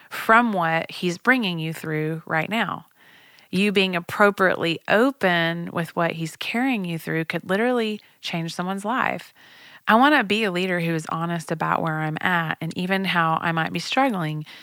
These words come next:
This also gives birth to more humility because it keeps me constantly aware of my utter dependence upon Jesus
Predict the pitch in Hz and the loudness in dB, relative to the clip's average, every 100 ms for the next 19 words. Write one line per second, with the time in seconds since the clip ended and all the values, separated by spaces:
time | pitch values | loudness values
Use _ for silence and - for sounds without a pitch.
0 | - - 208 240 233 226 185 196 180 165 | -20 -6 2 6 6 6 4 2 0 4
1 | 202 240 - 190 175 170 170 165 156 160 | 6 6 4 -2 0 0 0 -2 -2 -4
2 | 165 170 180 160 156 - 175 - 165 - | -4 -4 -4 -4 -6 -4 -4 -2 -4 -4
3 | 170 190 175 - 170 160 160 165 160 160 | -6 -4 -8 -6 -4 -4 -2 -2 -2 -2
4 | - - 170 165 165 - 202 220 220 - | -4 -4 -4 -2 -2 -2 -2 -2 0 0
5 | 208 226 - 180 165 160 151 160 165 | -2 -2 -4 -6 -4 -4 -4 -4 -4